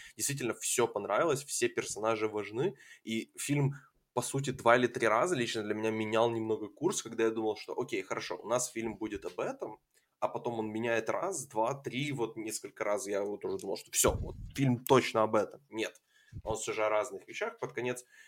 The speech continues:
Я не знаю конкретно, чем он тебя зацепил и почему ты ему поставил десять, потому что какой-то такой не очень похожий на твой, в кавычках, фильм, но мне прям он очень понравился, и, если честно, вот мы говоря, будем позже говорить о,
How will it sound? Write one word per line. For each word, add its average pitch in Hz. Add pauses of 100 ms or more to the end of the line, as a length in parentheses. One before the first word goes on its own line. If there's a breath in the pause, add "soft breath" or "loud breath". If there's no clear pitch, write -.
(160 loud breath)
Я 131
не 156
знаю 151
конкретно, 135
чем 127
он 117
тебя 123
зацепил 139
и 101
почему 110
ты 123
ему 110
поставил 101
десять, 98
потому 104
что - (100)
какой-то 110
такой 104
не 104
очень 101
похожий 95
на 98 (200)
твой, 101
в -
кавычках, -
фильм, 262 (440 loud breath)
но 117 (320)
мне 117
прям 107
он 104
очень 101
понравился, 107
и, 107
если 107
честно, 107
вот 98
мы 101
говоря, 101
будем 101
позже 104
говорить 101
о, 95